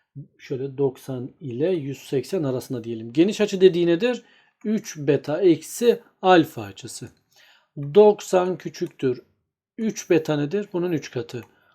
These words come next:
On beş x eksi on beş. Eksi alfa. Alfa bu olduğu için eksilisi. Küçüktür yüz seksen. Güzel.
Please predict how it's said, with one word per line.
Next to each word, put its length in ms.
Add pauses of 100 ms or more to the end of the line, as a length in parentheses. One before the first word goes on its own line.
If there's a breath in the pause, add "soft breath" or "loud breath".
(200)
On 340
beş 280
x 240
eksi 320
on 280
beş. 300 (380)
Eksi 340
alfa. 320
Alfa 300
bu 120
olduğu 120
için 180
eksilisi. 680 (1900)
Küçüktür 500
yüz 260
seksen. 420 (2250)
Güzel. 440